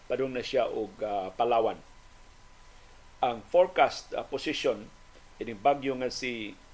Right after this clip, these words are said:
Kabayan, alas otso karong gabi, Disyembre dieciocho, na na siya sa vicinity sa Bayog, Zamboanga del Sur. So, napagihapon siya sa Mindanao hangtod karong gabi.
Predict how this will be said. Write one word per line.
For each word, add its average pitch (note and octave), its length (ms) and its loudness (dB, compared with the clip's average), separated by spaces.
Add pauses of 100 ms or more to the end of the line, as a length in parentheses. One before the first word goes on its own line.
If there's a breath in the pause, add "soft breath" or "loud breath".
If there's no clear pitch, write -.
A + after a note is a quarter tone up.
(720)
Kabayan, B2 480 2 (1500)
alas B2+ 420 0
otso F3+ 540 -2
karong D3 340 4
gabi, C#3 380 -2 (840)
Disyembre C#3+ 400 -2
dieciocho, C3 640 -2 (460 loud breath)
na C3+ 80 -2
na D3 160 0
siya D3+ 160 2
sa C#3 160 0
vicinity C3+ 560 -4
sa A#2 320 2
Bayog, D3 480 2 (160)
Zamboanga C3+ 720 0
del B2+ 160 -2
Sur. D3+ 320 -2 (160)
So, - 80 -12
napagihapon C3+ 640 -2
siya B2+ 160 -4
sa - 80 -10
Mindanao A#2+ 480 0 (320 loud breath)
hangtod C#3 320 -2
karong B2+ 240 0
gabi. A#2 400 -4